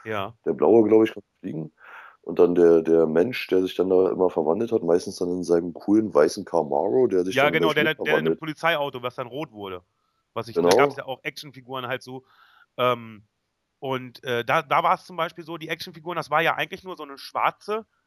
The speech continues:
Speaker 1: äh, so ein schwarze Metallskelett, sag ich mal. Und darauf
Speaker 2: <laughs>
Speaker 1: musste man diese Teile draufstecken. Ja, also den Helm konnte man dem anziehen, der war aus, bestand aus zwei Teilen und diese ganzen Armor-Parts,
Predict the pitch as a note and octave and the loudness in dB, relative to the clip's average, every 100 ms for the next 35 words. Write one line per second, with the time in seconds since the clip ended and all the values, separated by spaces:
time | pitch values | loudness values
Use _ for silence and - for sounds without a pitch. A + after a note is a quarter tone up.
0 | _ _ _ - C#3 C#3 C#3 C#3+ - D3 | _ _ _ -6 -4 -4 -6 -16 -4 -4
1 | D#3 D#3 C#3 - E3+ G#3+ A#3+ _ _ _ | -4 -10 -14 -2 0 0 -4 _ _ _
2 | _ _ _ _ _ _ - C#3+ B2 D3+ | _ _ _ _ _ _ -12 -6 -4 -4
3 | - C#3+ D3 D3 D3 C#3+ G#3 - - _ | -6 -6 -6 -8 -6 -6 -6 -12 -20 _
4 | B2+ D3 D3+ D#3 D#3 F#3 - F3 E3 D#3+ | -6 0 2 0 -2 -10 -10 -8 -8 -10
5 | D#3 - F3+ F#3 C#3+ F3 - - A#2+ - | -10 -2 -2 -2 -6 -8 -10 -8 -8 -8
6 | F2+ _ - B2+ D#3 C3 D3 A#2+ D#3 F3+ | _ _ -8 -6 -6 -8 -12 -4 -2 -4
7 | E3 E3 D#3+ D#3 D3+ D3 C#3+ D3+ D#3 - | -8 -14 -10 -8 -8 -10 -10 -10 -12 -20
8 | D#3+ D3+ C#3 C3 C#3+ C3+ C#3 D3+ C#3 C#3 | -16 -8 -6 -4 -6 -12 -10 -8 -8 -10
9 | - C#3 C#3 D3 C#3+ C#3 B2+ B2+ C#3 D#3 | -6 -6 -4 -2 -2 -4 -12 -12 -12 -12
10 | C#3+ C3 B2+ C3 D#3+ C3+ _ A#2+ A#2 D#3 | -20 -14 -6 -6 -4 -8 _ -2 -2 -4
11 | - | -12